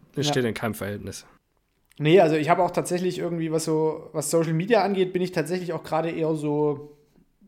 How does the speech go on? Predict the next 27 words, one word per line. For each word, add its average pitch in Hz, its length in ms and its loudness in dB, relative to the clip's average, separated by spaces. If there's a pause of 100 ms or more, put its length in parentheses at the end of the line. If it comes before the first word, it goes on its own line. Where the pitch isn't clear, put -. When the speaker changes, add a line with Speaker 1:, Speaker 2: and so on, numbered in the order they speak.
(300)
Speaker 2:
auf - 160 -16
dem 147 240 -4
Ast, 143 260 -2
so 156 80 -6
von 135 160 -4
wegen, 139 180 -4
brauche 127 280 -2
ich 120 60 -10
nicht. 120 260 -10 (220)
Speaker 1:
Ich - 220 -6
Speaker 2:
Also 151 160 0
Speaker 1:
auch, 156 40 4
Speaker 2:
mir 170 80 8
ist 196 60 8
Speaker 1:
ja. 202 60 10
Speaker 2:
es, 185 80 2
mir 175 100 4
ist 190 100 4
das - 100 2
auch 175 100 4
mittlerweile 190 420 4
mit 180 140 -2
meinem 160 220 2
Buch 226 240 -2
tatsächlich 214 640 -2
völlig 180 400 -2
Bums, 226 440 2